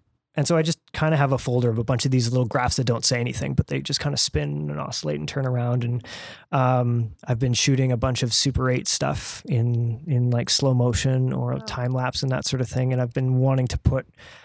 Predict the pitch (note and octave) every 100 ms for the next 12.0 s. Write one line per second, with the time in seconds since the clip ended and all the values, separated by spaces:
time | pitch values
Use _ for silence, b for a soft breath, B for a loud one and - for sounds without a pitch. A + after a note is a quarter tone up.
0 | B B C3+ - B2+ A2+ A2+ - - -
1 | B2+ - - C3 C3+ C3 D3 - - B2
2 | C3 B2+ B2+ - B2 A#2+ A#2 B2 B2 B2
3 | - A#2 C3+ - A2+ A#2+ A2+ A#2 B2 A#2
4 | A#2+ A2 B2+ B2 - C3 - A#2+ B2 A#2+
5 | B2 A2 A2 B B B B2 A#2+ A#2+ A2+
6 | A#2+ A2+ - D3+ A#2+ A#2+ - A#2 - A#2
7 | A#2+ A#2 - - A#2 - B2 A#2 A#2+ B2
8 | - C#3+ C3+ D#3 F3+ A#3 - B B B
9 | B - C#3 C3 C3+ B2+ B2+ A#2+ - -
10 | _ _ _ _ _ - F#3 A3 A3+ D3+
11 | - F3 F3+ D#3+ C#3 D#3 D3+ C#3+ C#3+ C3